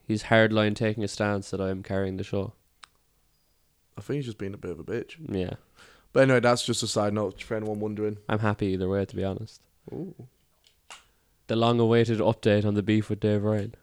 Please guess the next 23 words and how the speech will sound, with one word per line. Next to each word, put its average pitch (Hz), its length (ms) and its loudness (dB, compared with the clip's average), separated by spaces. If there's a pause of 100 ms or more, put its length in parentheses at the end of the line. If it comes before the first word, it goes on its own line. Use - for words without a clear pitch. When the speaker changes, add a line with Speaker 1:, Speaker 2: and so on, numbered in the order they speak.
Speaker 2:
Yeah, 120 140 0
of 101 120 -4
course. 113 400 -2
Speaker 1:
<laughs> 110 400 -4
Speaker 2:
Do 147 60 -2
you - 1400 -8
have 113 100 -2
anything 117 260 -2
else 117 160 0
for 127 80 -8
me? 120 100 -2 (640)
Speaker 1:
I 123 80 0
got 151 240 10
a, 151 540 8
we 127 120 2
should 131 200 -6
do 135 320 2
draft 127 320 2
pick 127 200 -2
with 120 120 -2
the 110 80 -4
game 120 200 4
shows. - 460 -6